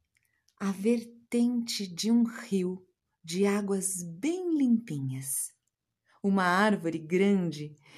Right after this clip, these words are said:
ergueu-se da terra molhada e deu frutos com sementes, e mais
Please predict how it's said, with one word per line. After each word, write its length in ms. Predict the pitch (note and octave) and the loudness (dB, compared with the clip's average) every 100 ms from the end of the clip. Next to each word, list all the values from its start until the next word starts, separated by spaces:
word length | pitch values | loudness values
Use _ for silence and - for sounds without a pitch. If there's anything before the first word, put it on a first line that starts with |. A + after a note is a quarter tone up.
| A3+ | -2
ergueu-se 840 | G#3+ A3 E3 A3 B3+ B3+ A#3 - F3+ | 2 2 2 4 4 4 -4 -4 -2
da 120 | F3 | -2
terra 440 | F3 - A3+ G3+ | -2 0 0 2
molhada 600 | G3 F#3 E3 D#3+ E3 F#3+ G3+ _ _ _ _ - | 0 0 -2 -2 -4 -8 -12 _ _ _ _ -8
e 80 | B3+ | -2
deu 220 | B3 C#4+ | -2 -2
frutos 800 | - - C4 C#4+ C#4+ - G#3 - | -6 -6 -2 -2 -4 -8 -6 -6
com 300 | - C4+ C#4+ | -4 -2 -2
sementes, 920 | - A#3 D#3 C3+ B2+ - - - - _ _ _ _ - | 0 -2 -2 -4 -8 -12 -10 -10 -12 _ _ _ _ 0
e 80 | A3 | 2
mais 880 | G#3+ A#3 C#4+ D4+ D4 - - - | 4 4 2 -2 -4 -4 -6 -6